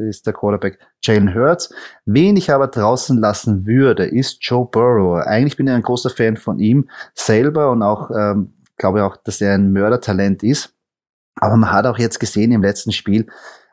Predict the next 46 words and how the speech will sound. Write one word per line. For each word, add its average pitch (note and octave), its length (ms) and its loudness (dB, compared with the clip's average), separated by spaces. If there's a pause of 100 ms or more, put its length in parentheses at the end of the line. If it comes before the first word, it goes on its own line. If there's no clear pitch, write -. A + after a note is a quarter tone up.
(100)
ach, - 320 0
sobald's G#2+ 720 -2
wirklich A#2+ 460 -2
eng G#2+ 320 2
wird, F#2+ 380 -2
der G#2+ 80 -4
Druck - 420 -4
ist - 160 -2
da, G2 200 2
die G#2+ 180 -2
O-Line B2+ 460 0
kann A2 260 -2
nicht B2 200 -2
so - 120 -6
lange A2 420 0 (320)
halten A2+ 560 0
und A2+ 260 -4
die A2 80 -6
Chicago G2+ 420 -2
Bears G2+ 320 -2
haben G2+ 120 -2
gezeigt, G2+ 420 -4
was G2+ 140 -6
passiert, A2 420 -4
wenn G2+ 120 -2
sie G#2+ 80 -4
ihn G2 80 -2
wirklich G2+ 360 -4 (360)
ordentlich A2 520 2
hitten. B2 460 -2 (300)
Also G#2 640 0
der A#2 100 0
hat A2+ 140 -2
schon A2 100 0
wirklich A#2 480 -4
was G#2 240 -4
einstecken G#2+ 460 -2
müssen A2+ 320 0
und G#2 80 0
jetzt G2 160 -4
kommen G#2+ 260 -2
die G#2+ 80 -2
Pittsburgh - 480 -6
Steelers A2 380 -2
auch G2 260 0
noch. A2+ 200 -2